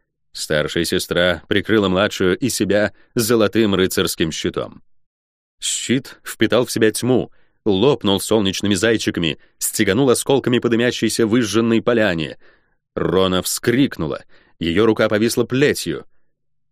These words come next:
Пытаясь отвлечь внимание от сестры, Альга бросила в воздух ворох изумрудных змеев. Они превратились в распахнувших крылья сов и закружились вокруг звезднорожденной. В этот момент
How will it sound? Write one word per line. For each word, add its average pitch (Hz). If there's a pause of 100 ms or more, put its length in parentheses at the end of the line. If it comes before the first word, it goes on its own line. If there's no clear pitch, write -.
Пытаясь 85
отвлечь 117
внимание 117
от 135
сестры, 139
Альга 139
бросила 127
в 110
воздух 123 (180)
ворох 123
изумрудных 117
змеев. 95 (540)
Они 82
превратились 95
в 104
распахнувших 107
крылья 107
сов - (280)
и 151
закружились 127
вокруг 110
звезднорожденной. 90 (640)
В 69
этот 78
момент 85